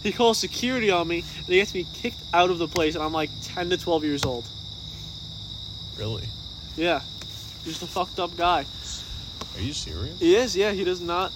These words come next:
Speaker 2: So were you not supposed to be in there or something? You snuck in,
Speaker 1: Oh,
Speaker 2: or
Speaker 1: I
Speaker 2: no?
Speaker 1: was there 'cause my dad had, like, a pass. 'Cause he,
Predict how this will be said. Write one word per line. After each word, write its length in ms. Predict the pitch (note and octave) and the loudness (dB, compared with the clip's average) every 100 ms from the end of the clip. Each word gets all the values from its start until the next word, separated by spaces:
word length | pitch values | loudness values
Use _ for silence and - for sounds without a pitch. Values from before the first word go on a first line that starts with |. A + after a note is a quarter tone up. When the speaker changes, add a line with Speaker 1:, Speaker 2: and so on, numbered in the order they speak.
| - | -6
Speaker 2:
So 140 | - | -2
were 140 | C3 C3 | 0 2
you 80 | C3 | 2
not 240 | A#2+ A#2 | 2 2
supposed 360 | - - B2+ - | 0 0 -2 0
to 60 | |
be 180 | G2+ G2+ | -4 -2
in 100 | A#2 | 0
there 200 | C#3+ C#3+ | 0 -2
or 40 | C#3+ | -4
something? 260 | D3 B2 | -4 -2
You 80 | G2+ | -2
snuck 380 | G2 A#2 G#2+ A#2 | -2 -2 -2 -2
in, 240 | C#3+ F#3+ | -2 2
Speaker 1:
Oh, 60 | G3+ | 8
Speaker 2:
or 40 | |
Speaker 1:
I 160 | G3+ F#3 | 10 10
Speaker 2:
no? 60 | |
Speaker 1:
was 100 | G#3+ | 8
there 160 | F#3 D#3+ | 4 2
'cause 100 | D3 | 2
my 140 | D3 | 0
dad 220 | C#3+ D3+ D3+ | 2 4 2
had, 120 | C#3+ | 2
like, 120 | C#3+ | -2
a 60 | C3 | -4
pass. 500 | - C#3+ B2 - - - | -2 -2 -2 -4 -6 -6
'Cause 120 | E3+ | -4
he, 140 | E3+ | 2